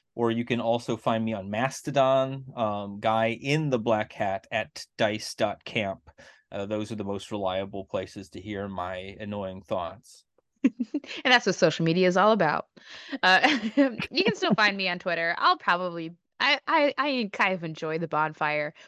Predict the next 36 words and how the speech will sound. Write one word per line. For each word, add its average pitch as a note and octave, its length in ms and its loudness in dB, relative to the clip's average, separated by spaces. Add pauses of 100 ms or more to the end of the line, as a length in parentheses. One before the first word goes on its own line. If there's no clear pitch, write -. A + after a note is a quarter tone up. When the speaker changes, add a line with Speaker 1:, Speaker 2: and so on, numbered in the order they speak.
Speaker 2:
My F#4 100 4
algorithm's, F3+ 600 2
like, D#3+ 200 -4
messed D#3+ 340 -6
up. D#3 220 0 (180)
I C4 120 2
don't G#3 120 4
know E3+ 80 2
what's D#3+ 160 -2
happening D#3+ 360 -4
there D#3+ 160 -6
anymore, E3 360 -2
but B3+ 160 4
you D4 40 0
can B3+ 120 2
find E3 240 0
me D#3 80 -4
there D3+ 180 -2
at, D#3 80 -4
at D3+ 180 -4
Joska D3 540 -4 (380)
or A3+ 140 6
on G#3+ 140 6
Tumblr D#3+ 600 4
at, - 80 -4
at C#3 180 0
Joska. C#3+ 480 -2 (280)
I A3+ 80 -6
think E4 160 0
I'm D4 160 2
also E3+ 280 0
on E3+ 120 -4
Mastodon C#3 560 -2
at, D3 100 2
at C3+ 160 2
Joska C#3 680 0